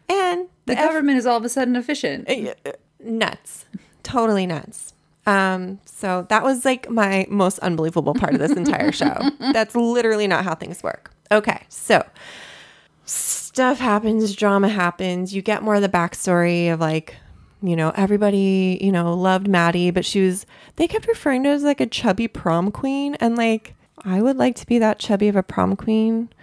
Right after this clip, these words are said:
Speaker 1: Uh, it, they just picked on this poor girl so bad. And Anne ends up making her guiltily overdose herself on heroin. It's just,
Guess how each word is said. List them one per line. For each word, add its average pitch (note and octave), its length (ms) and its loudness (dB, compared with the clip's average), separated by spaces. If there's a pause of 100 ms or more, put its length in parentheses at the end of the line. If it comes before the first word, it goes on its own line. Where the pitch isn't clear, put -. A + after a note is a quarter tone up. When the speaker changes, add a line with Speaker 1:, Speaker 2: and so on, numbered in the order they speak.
(340)
Speaker 1:
Uh, C#4+ 140 -2
it, D2 180 -8 (360)
they C4 100 2
just D4 200 2
picked D4+ 200 -2
on E4 120 2
this E4+ 140 -2
poor D4 220 0
girl C4+ 220 2
so B3 260 0
bad. F#3 440 2
And G#3+ 300 -2 (1300)
Anne B3+ 220 4
ends D4+ 200 2
up D#4 160 0
making B3 280 2
her B3+ 280 -2 (420)
guiltily A#3 480 2
overdose A#3 420 2
herself A#3 300 -2
on A3+ 120 0
heroin. F3 640 0
It's B3+ 260 -2
just, - 320 -2